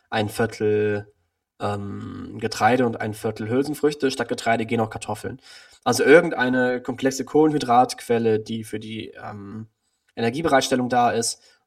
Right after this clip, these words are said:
dann eben eine Hülsenfrucht, die für Eiweiße, Aminosäuren und Mineralstoffe da ist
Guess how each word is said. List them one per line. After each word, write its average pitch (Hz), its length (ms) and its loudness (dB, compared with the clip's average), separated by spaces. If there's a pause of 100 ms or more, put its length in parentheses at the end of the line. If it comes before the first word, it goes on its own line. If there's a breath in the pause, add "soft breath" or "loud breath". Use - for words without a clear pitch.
(100)
dann 117 500 0
eben 107 280 -4
eine 104 220 -4
Hülsenfrucht, 131 600 2
die 110 220 -6
für - 680 -6
Eiweiße, 113 680 0
Aminosäuren 113 920 0
und 104 260 -12
Mineralstoffe 110 560 -2
da 110 240 0
ist 107 260 -6